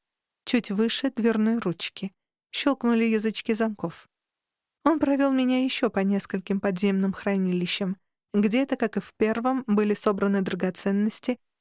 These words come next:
в других — оружие и наряды давно ушедших эпох, а в одном хранились книги. Моё сердце забилось, но, как оказалось, напрасно.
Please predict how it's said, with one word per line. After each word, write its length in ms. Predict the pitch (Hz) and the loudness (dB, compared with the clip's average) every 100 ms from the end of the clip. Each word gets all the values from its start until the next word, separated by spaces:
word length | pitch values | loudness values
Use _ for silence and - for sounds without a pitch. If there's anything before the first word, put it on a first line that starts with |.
| _ - | _ -2
в 120 | 202 | 0
других — 560 | 226 233 240 330 - | 0 0 0 0 0
оружие 520 | 226 202 226 233 254 247 | -2 2 0 0 0 0
и 20 | |
наряды 420 | 240 214 202 220 | 0 0 0 0
давно 320 | 233 233 196 | 0 -2 -2
ушедших 460 | 202 - 208 - - | 0 -2 -6 -6 -8
эпох, 480 | 240 185 165 - - _ _ _ _ | -4 -2 -4 -6 -14 _ _ _ _
а 120 | 220 202 | 0 2
в 40 | |
одном 360 | 202 185 285 320 | 2 2 0 -2
хранились 840 | - 220 220 247 240 240 - - _ _ | -2 0 2 2 0 -2 -4 -12 _ _
книги. 540 | - 277 202 196 185 - _ _ _ _ _ 214 | -2 0 0 -2 -8 -12 _ _ _ _ _ 2
Моё 220 | 208 196 | 2 2
сердце 380 | - 196 - - | -2 -4 -4 -2
забилось, 640 | 247 214 156 175 - - _ _ _ _ | 0 0 -2 -4 -10 -12 _ _ _ _
но, 180 | 285 330 | 0 0
как 220 | 359 - | 0 -6
оказалось, 560 | 269 233 - 226 240 - | -2 -2 0 -2 -2 -2
напрасно. 580 | 208 - 202 - 214 | -2 -2 -4 -4 -8